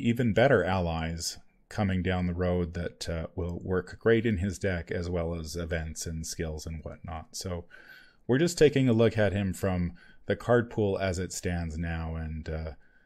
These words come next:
hopefully we'll have some insight into what we hope to see, uh, in the Scarlet Keys once it's released. So, Steven, if you can, uh, start off by just giving me a, the, uh, quick and dirty version. What do you, uh,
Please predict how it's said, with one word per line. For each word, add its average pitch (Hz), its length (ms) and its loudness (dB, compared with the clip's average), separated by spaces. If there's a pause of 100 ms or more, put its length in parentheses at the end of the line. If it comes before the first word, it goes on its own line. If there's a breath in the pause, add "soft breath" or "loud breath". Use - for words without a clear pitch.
(240)
hopefully 113 340 2
we'll 95 180 -2
have 90 300 -4
some 92 240 -2
insight 101 500 0
into 92 400 -2
what 139 180 2
we 147 120 4
hope 107 240 2
to 98 100 -4
see, 90 460 0
uh, 80 300 -4
in 107 180 2
the 92 80 0
Scarlet 85 480 -2
Keys 87 400 -4
once 90 280 -4
it's - 240 -12
released. 87 600 -6 (180)
So, 143 160 6
Steven, 165 400 6
if 120 140 6
you 131 80 6
can, 127 200 6
uh, 120 140 6
start 233 240 8
off 247 180 8
by 139 120 8
just - 180 -2
giving 151 220 4
me 131 180 8
a, 98 220 6 (480 soft breath)
the, 98 240 4
uh, 92 140 4
quick - 380 2
and 156 200 6
dirty 113 340 8
version. 85 460 2
What 90 100 2
do 120 80 2
you, 101 280 4
uh, 78 240 0